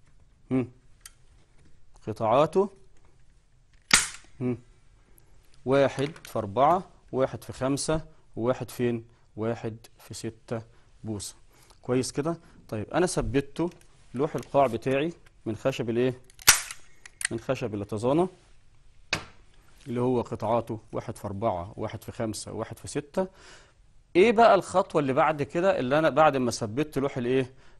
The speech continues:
لوح القاع زي ما حضرتك شايف كده. هو ده لوح القاع بتاعي اللي انا المفروض هعمله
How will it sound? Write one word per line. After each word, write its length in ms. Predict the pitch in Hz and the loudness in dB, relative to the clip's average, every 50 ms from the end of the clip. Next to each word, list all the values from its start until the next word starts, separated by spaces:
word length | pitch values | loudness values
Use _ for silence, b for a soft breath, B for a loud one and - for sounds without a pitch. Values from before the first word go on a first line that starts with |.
| - | -8
لوح 440 | - 120 135 143 147 147 143 - - - | -2 2 4 4 4 4 2 -2 -10 -12
القاع 580 | - 127 110 - - - 135 147 156 151 135 - - | -10 -10 -10 -6 0 4 6 8 8 6 6 2 -4
زي 420 | 123 113 127 139 147 143 139 139 131 | -6 -2 0 2 2 2 0 0 -2
ما 100 | 120 110 | -2 -4
حضرتك 500 | - 117 110 113 131 131 - 131 117 - | -4 -4 -4 -4 -4 -4 -4 -6 -6 -6
شايف 360 | - - 127 123 123 113 - | -6 -2 0 0 0 -2 -2
كده. 320 | - - 117 104 113 107 b b b b b b b - - | -6 -6 -6 -4 -6 -8 b b b b b b b -4 0
هو 180 | 156 165 160 156 | 2 4 4 4
ده 140 | 143 143 | 4 4
لوح 200 | 139 143 147 - | 4 4 2 2
القاع 300 | 139 117 - - 135 139 | -2 -6 -2 2 2 4
بتاعي 520 | 123 110 110 - - 135 156 160 175 190 180 b b b b b - - | 4 2 0 -2 0 0 2 2 0 0 -2 b b b b b -10 -8
اللي 200 | 107 110 110 123 | -6 -2 -2 0
انا 220 | 131 127 127 - | 0 0 0 0
المفروض 520 | 117 117 110 98 - - 120 123 110 92 98 - - _ - | -2 -4 -6 -6 -6 -6 -6 -4 -6 -6 -10 -16 -18 _ -8
هعمله 540 | 120 117 101 98 107 117 139 156 180 196 | -6 -4 -4 -2 0 0 2 2 2 0